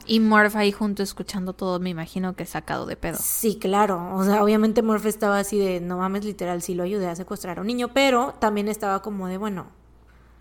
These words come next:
Speaker 2: o sea, a lo mejor este niño, o sea, como que también Murph se sacó mucho de pedo de la actitud de Steven, o sea, que no estaba poniendo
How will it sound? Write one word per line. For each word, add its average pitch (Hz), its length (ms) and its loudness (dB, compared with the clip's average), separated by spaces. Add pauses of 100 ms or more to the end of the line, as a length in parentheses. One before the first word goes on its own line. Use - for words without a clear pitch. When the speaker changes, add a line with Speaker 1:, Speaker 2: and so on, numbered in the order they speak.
(240)
Speaker 2:
o 190 80 -8
sea, 208 80 -2
a 196 40 0
lo 196 60 0
mejor 196 300 0
este 220 200 -2
niño, 226 300 -2
o 226 60 -2
sea, 233 120 2
como 247 160 -2
que 262 100 0
también 254 260 -2
Murph 311 160 0
se 359 80 -4
sacó 330 260 -2
mucho 254 320 -2
de 247 140 0
pedo 220 240 0
de 226 100 0
la 190 80 0
actitud 180 420 -8
de 208 120 -2
Steven, 220 340 -6
o 339 60 -6
sea, 196 80 -6
que 190 80 -8
no 185 100 -6
estaba 220 320 2
poniendo 202 360 -4